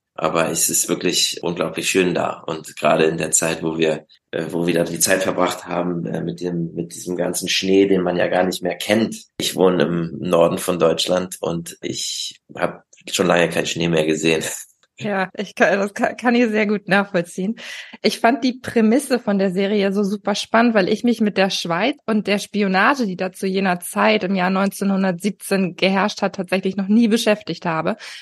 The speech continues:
Speaker 2: Wie
Speaker 1: Ja.
Speaker 2: viel wusstest du denn vor Beginn des Drehs über die Schweiz und ihre Rolle im Ersten Weltkrieg?
Speaker 1: Ich wusste tatsächlich auch noch nicht so viel darüber. Also ich hatte schon,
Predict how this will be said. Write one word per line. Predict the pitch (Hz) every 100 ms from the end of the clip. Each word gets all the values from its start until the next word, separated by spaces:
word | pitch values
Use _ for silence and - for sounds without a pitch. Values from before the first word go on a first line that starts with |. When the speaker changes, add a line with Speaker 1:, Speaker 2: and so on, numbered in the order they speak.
| -
Speaker 2:
Wie | 226
Speaker 1:
Ja. | 185
Speaker 2:
viel | - 233
wusstest | 175 190 254 - - -
du | 240
denn | 214 185 180
vor | - 190
Beginn | 185 180 202 196
des | 190 -
Drehs | - 175 180 196
über | 175 185
die | 185
Schweiz | 185 - 185 190 233 - -
und | - 214
ihre | 196 180
Rolle | 175 190 202
im | 185
Ersten | 175 185 180 170
Weltkrieg? | 175 180 - 73 - - _ _ _ _ _ _ -
Speaker 1:
Ich | - 113
wusste | 113 123
tatsächlich | 110 110 113 110
auch | 107
noch | 123 123
nicht | 110
so | -
viel | - 92
darüber. | 85 80 82 80 80
Also | 82 87
ich | -
hatte | 98 -
schon, | 98 110 101 92